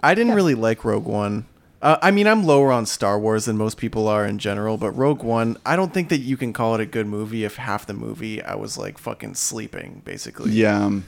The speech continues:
Speaker 3: it
Speaker 2: That's
Speaker 3: takes a while to get into it, but the, the end is
Speaker 2: The end
Speaker 1: was
Speaker 2: is
Speaker 1: good.
Speaker 3: so
Speaker 2: yeah.
Speaker 3: good.
Speaker 2: The end is really good.
Speaker 3: Yeah.
Speaker 1: Um, I just didn't care for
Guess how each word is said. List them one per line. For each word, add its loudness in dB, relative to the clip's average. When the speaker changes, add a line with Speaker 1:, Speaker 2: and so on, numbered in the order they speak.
Speaker 3:
it 2
Speaker 2:
That's 2
Speaker 3:
takes 2
a 4
while 4
to 2
get 0
into 0
it, 2
but 0
the, 4
the 0
end -2
is 0
Speaker 2:
The 2
end 4
Speaker 1:
was 2
Speaker 2:
is -4
Speaker 1:
good. 0
Speaker 3:
so -6
Speaker 2:
yeah. 4
Speaker 3:
good. -2
Speaker 2:
The 0
end 4
is 2
really 2
good. -6
Speaker 3:
Yeah. -2
Speaker 1:
Um, -4
I -2
just -4
didn't 0
care 0
for -2